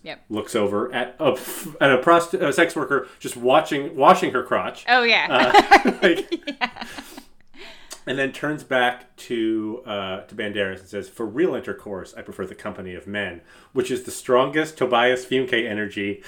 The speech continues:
Speaker 2: I have seen in a movie
Speaker 1: I know.
Speaker 2: ever.
Speaker 1: It was so good. I was like, "Is that just the movie being crazy progressive for a, a second, or is that the movie not understanding that the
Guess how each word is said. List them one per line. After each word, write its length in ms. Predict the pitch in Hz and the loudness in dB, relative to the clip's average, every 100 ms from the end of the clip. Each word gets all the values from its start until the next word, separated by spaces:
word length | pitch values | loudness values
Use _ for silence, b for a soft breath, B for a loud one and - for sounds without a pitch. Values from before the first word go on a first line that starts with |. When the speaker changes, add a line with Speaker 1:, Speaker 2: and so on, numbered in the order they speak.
| B B | B B
Speaker 2:
I 80 | 123 | 0
have 200 | 127 127 | 0 0
seen 580 | - 139 143 151 165 165 - | -4 -2 0 0 -2 -8 -6
in 140 | 110 | -4
a 100 | 107 | -4
movie 400 | 113 131 147 277 | 0 0 2 4
Speaker 1:
I 140 | 269 | 4
know. 540 | 285 254 220 208 208 220 - | 4 0 0 -2 -4 -4 4
Speaker 2:
ever. 280 | 214 - 202 | 4 4 0
Speaker 1:
It 120 | 240 | 2
was 180 | 240 - | 2 -2
so 260 | 285 262 | -2 -2
good. 300 | 240 262 254 | 2 2 2
I 200 | 233 226 | 2 2
was 220 | 233 240 233 | 0 -2 -2
like, 260 | 233 226 | -4 -4
"Is 220 | - 226 202 | -6 -6 0
that 380 | 233 269 349 269 | 2 2 0 -6
just 240 | 349 - | -12 -10
the 100 | 320 | -12
movie 420 | 247 262 247 277 | -10 -10 -8 -8
being 460 | 214 247 240 220 196 - | -8 -8 -6 -8 -10 -16
crazy 840 | - - - 214 220 226 254 269 | -20 -20 -20 -8 -4 -4 -4 -10
progressive 760 | - 254 185 196 220 277 285 277 | -10 -12 -8 -8 -6 -6 -8 -8
for 240 | 247 220 | -6 -2
a, 200 | 185 190 - - | -2 -6 -16 -14
a 60 | 190 | -14
second, 520 | - 240 240 392 392 - | -10 -10 -6 -4 -4 -2
or 160 | 247 | -2
is 140 | 240 233 | -2 -2
that 260 | 254 269 | -4 -2
the 80 | 311 | -4
movie 420 | 285 294 262 269 | -4 -12 -10 -8
not 300 | 247 247 247 | -4 -2 0
understanding 920 | 247 240 240 - 240 226 220 214 196 - 135 | -2 -4 -8 -6 -4 -4 -4 -6 -6 -12 -6
that 240 | 202 196 | -6 -6
the 160 | 214 | -12